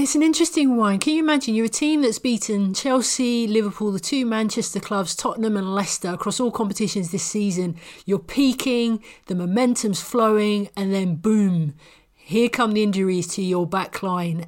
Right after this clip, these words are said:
And it's a tough one. I mean, Angelo Ogbonna, yes, we know he's gonna be poten-, well, we know he's gonna be for the rest of the season. I think Zouma's gonna be slightly shorter from what I understand,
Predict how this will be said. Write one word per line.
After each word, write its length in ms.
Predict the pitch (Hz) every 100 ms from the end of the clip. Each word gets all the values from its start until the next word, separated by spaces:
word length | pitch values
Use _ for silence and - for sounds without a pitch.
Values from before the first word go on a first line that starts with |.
| -
And 500 | 202 202 202 208 196 - - - - - - _ _ _ _ _ -
it's 160 | 240
a 80 | 302
tough 260 | 285 294 285
one. 180 | 254 214
I 40 |
mean, 560 | 220 226 226 226 226 -
Angelo 520 | 208 240 233 247 214 208
Ogbonna, 380 | 175 214 202
yes, 500 | 185 208 208 - - -
we 100 | 214
know 200 | 202 196
he's 180 | 202 -
gonna 160 | 202
be 240 | 180 190 - _
poten-, 340 | 170 - 190
well, 180 | 190 180
we 120 | 170 180
know 100 | 190
he's 120 | 170
gonna 100 | 180
be 100 | 165
for 120 | 170
the 20 |
rest 140 | 180 -
of 40 |
the 60 | 170
season. 340 | - 190 196
I 40 |
think 180 | 196 262
Zouma's 340 | 185 269 294 277
gonna 160 | 269
be 100 | 240
slightly 420 | 226 - 247 226 220
shorter 640 | - - 240 208 - 185
from 260 | 151 196 196
what 120 | 196
I 180 | 196 190
understand, 720 | 185 170 - 175 170 160